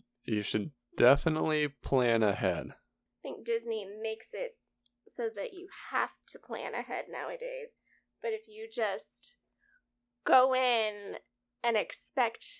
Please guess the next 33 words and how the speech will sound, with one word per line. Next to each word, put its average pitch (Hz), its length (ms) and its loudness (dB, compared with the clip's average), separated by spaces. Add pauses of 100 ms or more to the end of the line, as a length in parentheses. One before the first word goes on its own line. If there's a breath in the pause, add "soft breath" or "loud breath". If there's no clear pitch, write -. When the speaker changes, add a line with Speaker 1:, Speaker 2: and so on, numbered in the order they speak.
(360 soft breath)
Speaker 2:
to 254 160 -2
ride 220 540 0
Peter 233 160 0
Pan's 226 320 -6
flight, 214 500 2 (800)
and 220 160 -2
it's 220 120 -6
a - 40 -14
seventy-five 220 520 0
minute 185 260 -4
wait, 240 380 2
and 226 180 -6
you 233 180 -4
have 220 140 -8
other 214 300 -4
things 226 260 -10
that - 120 -16
you 220 140 -10
wanna 196 240 -8
do 254 340 -6
and 175 100 -4
reservations, 233 1080 -8 (640)
it 226 100 0
helps 254 440 0
to 240 140 -8
know 214 420 -2 (280)
what 254 320 4
parks 233 300 -4
you're 240 80 -2
going 220 300 -2
to, 202 220 -10
what 240 260 0
days, 196 340 -8